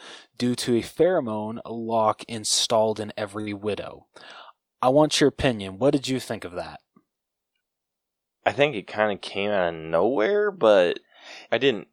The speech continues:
Speaker 2: hate it. <laughs>
Speaker 1: No, I thi-, I mean, it works, but, like, yeah, when they were explaining that, like, oh, n-, uh, oh, shit, what was her, uh, what was the mom's name?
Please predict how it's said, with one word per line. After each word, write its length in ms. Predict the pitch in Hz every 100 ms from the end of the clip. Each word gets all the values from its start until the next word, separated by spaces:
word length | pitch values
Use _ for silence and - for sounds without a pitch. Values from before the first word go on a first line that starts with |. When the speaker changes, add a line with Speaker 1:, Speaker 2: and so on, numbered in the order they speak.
| _
Speaker 2:
hate 640 | - - 101 120 113 87
it. 400 | 80 85 87 - _
<laughs> 140 | 160 - - _
Speaker 1:
No, 280 | 160 180 180
I 120 | 190
thi-, 140 | 196 196
I 80 | 185
mean, 180 | 202 185
it 180 | 202 208
works, 880 | 254 165 131 143 151 190 208 - -
but, 280 | 151 160 139
like, 240 | 135 127 - _
yeah, 260 | - 156
when 240 | 139 135 131
they 140 | 139
were 280 | 143 143 131
explaining 480 | 127 - - 131 131
that, 140 | 123
like, 140 | 120 117
oh, 340 | 139 127 120 107
n-, 140 | 123
uh, 680 | 113 117 117 113 110 107 - - - 110 -
oh, 340 | - 110 98 90 -
shit, 380 | - - 110
what 140 | 98 107
was 220 | 110 -
her, 260 | 113 104 90
uh, 340 | 98 95 95 - _ _ _ _ - _ _
what 100 | -
was 100 | 120
the 80 | 123
mom's 360 | 107 104 113 117
name? 320 | 117 120 123